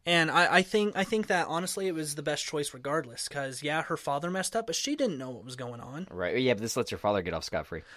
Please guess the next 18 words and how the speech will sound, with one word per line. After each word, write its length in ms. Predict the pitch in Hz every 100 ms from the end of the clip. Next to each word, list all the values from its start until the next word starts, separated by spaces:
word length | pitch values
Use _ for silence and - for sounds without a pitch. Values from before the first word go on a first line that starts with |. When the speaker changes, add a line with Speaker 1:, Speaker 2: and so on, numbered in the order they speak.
| - -
Speaker 1:
Her 100 | 185
father's 300 | 208 139 -
dead. 280 | 139 113 - _ _ _ _ _ _ _ -
Speaker 2:
Oh, 120 | 92
yeah. 200 | 82 80 71 _ _ _ _ _ _ _ _ - 170
Speaker 1:
Doesn't 240 | 196 156
matter 260 | 151 135 113
at 100 | 120
that 160 | 113
point. 260 | - 107 -
Speaker 2:
That's 240 | 139 123
true. 260 | - 82 82
Yeah, 180 | 87 85
so 140 | 101 98
no 160 | 101
harm, 160 | 90 90
no 100 | 85
foul. 280 | 90 85